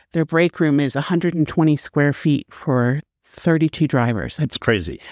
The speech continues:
Speaker 2: And that's that old train station building next to Amtrak.
Speaker 1: Yes, it is.
Speaker 2: Yeah.
Speaker 1: Mm-hmm.
Speaker 2: It used to be out of Roosevelt School, out at the old Fort Roosevelt. That was actually one of the buildings that was brought onto that site for Fort Roosevelt. And when Fort Roosevelt closed down, they thought that that would make a great,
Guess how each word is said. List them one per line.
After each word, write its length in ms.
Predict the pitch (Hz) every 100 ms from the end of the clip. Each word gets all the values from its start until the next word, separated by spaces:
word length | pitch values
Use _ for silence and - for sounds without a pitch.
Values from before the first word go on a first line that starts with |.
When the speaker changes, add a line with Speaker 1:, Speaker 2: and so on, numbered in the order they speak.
| -
Speaker 2:
And 140 | 131
that's 180 | 135 -
that 120 | 139
old 160 | 123 110
train 260 | - 123 117
station 420 | - 107 - 104
building 320 | 107 107 107
next 200 | 107 -
to 80 | 104
Amtrak. 240 | 104 -
Speaker 1:
Yes, 240 | 160 147 190
it 80 |
is. 260 | 214 262 -
Speaker 2:
Yeah. 100 | -
Speaker 1:
Mm-hmm. 280 | - 160 175
Speaker 2:
It 40 |
used 120 | 262
to 60 | -
be 100 | 196
out 120 | 135
of 60 | 117
Roosevelt 460 | 120 120 110 104
School, 400 | - - 139 - _ - -
out 180 | 113 113
at 140 | 110
the 180 | 113 113
old 240 | 120 117
Fort 240 | - 143 135
Roosevelt. 640 | 113 139 147 117 104 80
That 160 | - 107
was 180 | 117 -
actually 360 | 110 - 117
one 180 | 110 117
of 80 | 107
the 80 | 104
buildings 440 | 117 117 120 107
that 60 | 76
was 160 | 104
brought 300 | - 104 85
onto 320 | - 120 147 113
that 260 | 104 73
site 480 | - 123 139 120 - - - - -
for 220 | - 120
Fort 380 | 110 - 123 117
Roosevelt. 760 | 113 117 139 135 98 92 90 - - - _
And 260 | 127 127
when 140 | 117 107
Fort 260 | - 131 -
Roosevelt 640 | 127 139 123 104 104 -
closed 400 | - 113 107 85
down, 300 | 135 131 117
they 120 | 101
thought 300 | 92 110 110
that 160 | - 98
that 160 | 117 107
would 100 | 107
make 200 | 107 101
a 100 | 95
great, 500 | - 95 117 113